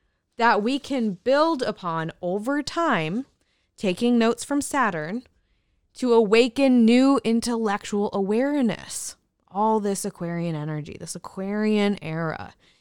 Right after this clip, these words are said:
is here to stay. The easiest way to identify what shift it is that you need to make personally is to ask yourself,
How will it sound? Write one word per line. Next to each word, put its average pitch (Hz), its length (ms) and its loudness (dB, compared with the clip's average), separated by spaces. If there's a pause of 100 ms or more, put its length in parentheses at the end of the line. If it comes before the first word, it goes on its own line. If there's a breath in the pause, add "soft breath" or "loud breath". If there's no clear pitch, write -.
(120)
is 156 300 -12
here - 360 -10 (200)
to - 100 -12
stay. - 460 -6 (840)
The 226 240 -2
easiest 285 440 2
way 247 180 6
to 233 80 4
identify 208 560 2
what 190 220 2
shift - 380 -4 (140)
it 196 140 -2
is 214 280 4
that 202 140 -2
you 202 280 0
need 262 280 2
to 247 100 0
make 233 420 0
personally 180 920 -4 (640)
is 185 200 -4
to - 200 -6
ask 240 320 0
yourself, 170 800 -6